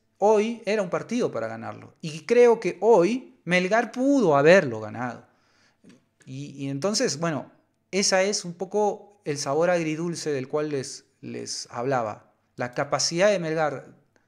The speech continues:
nuevamente, de ser tan arrollador con su, contra su rival, que no lo veía desde Lorenzo, y luego en el segundo tiempo la incapacidad de Melgar de sostener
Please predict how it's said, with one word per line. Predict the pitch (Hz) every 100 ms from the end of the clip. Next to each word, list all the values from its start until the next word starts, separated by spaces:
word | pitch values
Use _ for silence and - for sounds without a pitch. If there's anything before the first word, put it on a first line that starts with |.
| _
nuevamente, | 156 226 196 175 240 160 117 123
de | 123 127
ser | 180 202 202 -
tan | 208 208
arrollador | 190 185 190 190 196 170
con | 151
su, | 135 151 151
contra | 151 151
su | 147 165
rival, | 180 202 214
que | 147
no | 175
lo | 170
veía | 151 170 165 - -
desde | 143 135
Lorenzo, | 147 170 214 185 233 254 _ _ _ _ _ - _
y | 208
luego | 208 247 202
en |
el | 175
segundo | 196 214
tiempo | 208 220 220
la | 247 208
incapacidad | 196 180 180 180 185 180 190 214 208
de | 170
Melgar | 170 175 185 190 - - -
de | 170
sostener | 165 156 - 165 180 202 233